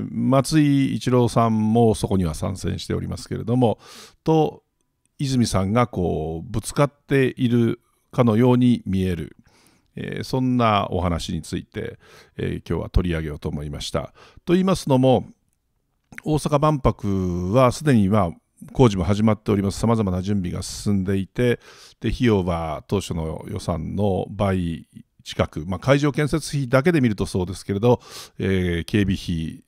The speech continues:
予算化されていなかったものなんかを含めますと、えー、当に倍以上のお金がかかるということになっています。えー、まあ、そもそもがそういう博覧会とかオリンピックとかっていうようなものは、えー、見積もりを低く抑えて、とりあえずゴーサインだけ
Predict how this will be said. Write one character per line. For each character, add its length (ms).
予 120
算 180
化 100
さ 120
れ 60
て 120
い 60
な 120
か 80
っ 100
た 120
も 80
の 260
な 100
ん 100
か 120
を 80
含 220
め 60
ま 120
す 120
と、 160
え 80
ー、 40
当 200
に 280
倍 500
以 80
上 240
の 120
お 40
金 220
が 160
か 120
か 120
る 100
と 240
い 100
う 120
こ 140
と 100
に 120
な 100
っ 20
て 180
い 60
ま 100
す。 140
え 40
ー、 400
ま 100
あ、 180
そ 160
も 120
そ 120
も 160
が 260
そ 160
う 20
い 20
う 40
博 220
覧 160
会 200
と 120
か 300
オ 80
リ 80
ン 60
ピ 100
ッ 60
ク 80
と 140
か 260
っ 40
て 140
い 20
う 20
よ 60
う 20
な 60
も 120
の 120
は、 220
え 640
ー、 20
見 160
積 140
も 80
り 120
を 80
低 220
く 60
抑 360
え 60
て、 280
と 140
り 100
あ 20
え 40
ず 100
ゴ 160
ー 20
サ 180
イ 60
ン 80
だ 100
け 100